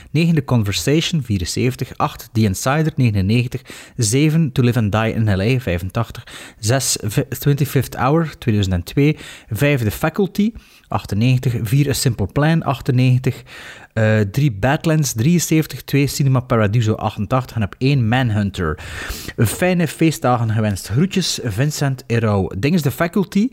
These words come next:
dat wil ik als, ik heb dat ook nog nooit gezien, maar ik wil dat ik al Hans jaar opnieuw bekijken. Maar omdat ik ook van die jaar From, From Dusk Till Dawn herbekeken had,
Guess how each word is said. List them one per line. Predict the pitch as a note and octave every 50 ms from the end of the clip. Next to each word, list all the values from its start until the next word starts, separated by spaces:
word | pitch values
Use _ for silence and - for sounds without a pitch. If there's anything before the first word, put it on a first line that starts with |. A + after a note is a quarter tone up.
| - - - - - - - - - - - - - -
dat | B2+ A#2+
wil | A#2+ B2+
ik | B2+ B2+ -
als, | B2 A2 - -
ik | - -
heb | C#3+ B2+
dat | B2 B2
ook | D#3 D#3+
nog | D3 C#3
nooit | B2+ C3+ C#3+ -
gezien, | - B2+ A2 C3+ D#3+
maar | E3 C#3+
ik | - -
wil | C3+ B2+
dat | B2+ A#2
ik | A2 -
al | A#2+ G#2
Hans | F#2+ F#2+ B2+ D#3+ D3 -
jaar | - D3+ D3 C#3
opnieuw | G2 F2 A#2+ D#3+ D#3+
bekijken. | D3 C#3+ - D#3+ D3 D#3 E3 - G#3+ - - _ _ - - - - - - - -
Maar | - G#2 G#2+ A2 A#2 C#3 D3+ C#3+ B2+ - - _ _ _ _ _ _ _
omdat | - C3 B2+ A#2+ A#2
ik | - -
ook | D#3+ -
van | - C#3+ B2
die | B2 B2
jaar | B2 A2+
From, | - - - C3 B2 G#2+
From | - - A2+ G2+
Dusk | G#2+ C3 - -
Till | A#2+ G#2 F#2
Dawn | - G#2+ B2 C#3
herbekeken | C3+ C#3+ D3 C#3 B2 - - C3 C3+ C3+
had, | C#3 D3 D3+